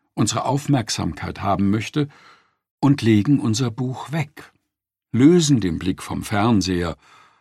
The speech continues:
oder schauen von unserem Smartphone auf.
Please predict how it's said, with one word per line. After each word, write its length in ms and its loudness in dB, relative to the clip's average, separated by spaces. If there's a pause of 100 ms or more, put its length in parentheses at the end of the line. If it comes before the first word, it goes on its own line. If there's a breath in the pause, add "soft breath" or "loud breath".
(280 soft breath)
oder 180 2
schauen 340 2
von 180 -2
unserem 320 -2
Smartphone 800 -2
auf. 600 -10